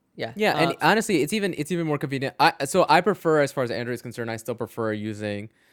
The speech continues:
Speaker 2: a Xbox controller connected to
Speaker 1: Mm.
Speaker 2: Bluetooth, but it's so much easier to pack something in like this and, like, the Razer Kishi,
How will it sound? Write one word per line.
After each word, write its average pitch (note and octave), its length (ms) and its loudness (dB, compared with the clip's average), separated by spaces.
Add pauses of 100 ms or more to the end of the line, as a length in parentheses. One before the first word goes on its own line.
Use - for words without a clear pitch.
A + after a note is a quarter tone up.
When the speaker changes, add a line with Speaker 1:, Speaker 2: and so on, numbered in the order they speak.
(240)
Speaker 2:
a G2 640 -2 (400)
Xbox A#2+ 380 0
controller A2 420 -4
connected G#2 320 -10
to G#2+ 80 -10
Speaker 1:
Mm. G2 220 -8
Speaker 2:
Bluetooth, A#2 380 -6 (380)
but A#2+ 440 2 (460)
it's C#3+ 180 2
so D#3 220 2
much D#3 240 0
easier B2 340 2
to A#2 60 2
pack A#2 240 -2
something A2+ 300 -6
in A2 160 -4
like G#2+ 180 -6
this A2 260 -4
and, G#2+ 80 -6
like, G#2 140 -6
the A2 80 -8
Razer G#2 260 -4
Kishi, G#2 520 -6